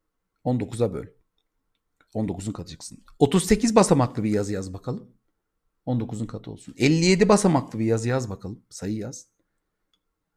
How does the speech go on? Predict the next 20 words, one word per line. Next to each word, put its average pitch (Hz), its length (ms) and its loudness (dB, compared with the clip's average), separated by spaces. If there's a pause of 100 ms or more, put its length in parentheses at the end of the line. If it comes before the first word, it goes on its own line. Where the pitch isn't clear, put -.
(220)
Yedi 175 300 8
yüz 226 240 8
doksan 208 340 8
sekiz 214 380 6
basamaklı 175 560 6
diyor 135 140 8
arkadaşlar. 160 580 2
Yedi 147 260 2
yüz 170 200 -2
doksan 170 340 0
sekiz 196 400 -2
tane 165 260 -2
basamağı 160 440 0
var 170 140 4
sayın. - 340 -8
Okuyamazsın 196 680 2
zaten 95 340 -10
böyle 90 140 -10
bir 82 60 -14
sayıyı. - 320 -14